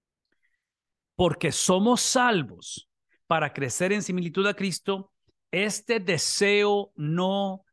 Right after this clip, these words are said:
es automático en el momento en que somos salvos.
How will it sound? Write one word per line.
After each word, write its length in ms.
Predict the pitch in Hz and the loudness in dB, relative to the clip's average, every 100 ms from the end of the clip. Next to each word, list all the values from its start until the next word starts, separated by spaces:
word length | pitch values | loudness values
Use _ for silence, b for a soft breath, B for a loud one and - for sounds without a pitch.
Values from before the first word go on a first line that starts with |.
| _ | _
es 500 | 170 180 190 - - _ | -2 0 -2 -6 -14 _
automático 1400 | - 165 165 156 - - 156 156 180 - 185 - 135 101 _ | 0 2 0 -4 -8 -2 0 2 0 0 -6 -4 -6 -6 _
en 140 | 147 139 | -6 -4
el 60 | |
momento 400 | 135 143 151 147 | -2 -2 -4 -6
en 60 | 135 | -10
que 100 | 135 | -8
somos 320 | 143 135 120 | -6 -6 -4
salvos. 640 | - 135 113 - - - | -2 -2 -4 -10 -20 -20